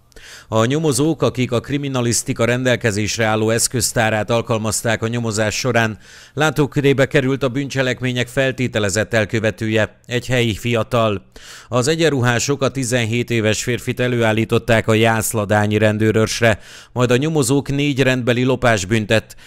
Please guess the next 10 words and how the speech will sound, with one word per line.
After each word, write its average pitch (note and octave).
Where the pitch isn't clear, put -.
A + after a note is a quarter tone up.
és G#2
három G#2+
rendbeli G#2+
lopás A2+
vétség A#2
megalapozott A2+
gyanúja A2+
miatt G#2+
gyanúsítottként A#2
kihallgatták. G#2